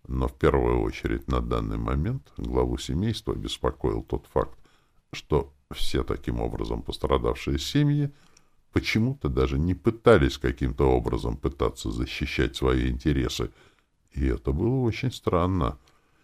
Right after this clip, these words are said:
Кроме того, слишком уж явно все эти новые главы семей проявляли свою готовность занять место старшего поколения — несмотря на то, что им явно не хватало подготовки и общих знаний.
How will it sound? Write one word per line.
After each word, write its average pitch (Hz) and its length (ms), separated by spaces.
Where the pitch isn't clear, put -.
Кроме 143 320
того, 131 260
слишком 127 480
уж 95 160
явно 104 360
все 92 260
эти 73 140
новые 76 440
главы 69 360
семей 92 420
проявляли 78 680
свою 71 380
готовность 110 560
занять 78 420
место 92 300
старшего 80 540
поколения — 69 800
несмотря 65 640
на 64 120
то, 67 140
что - 220
им 69 100
явно 82 360
не 60 140
хватало 64 520
подготовки 67 840
и 90 80
общих 95 440
знаний. 67 540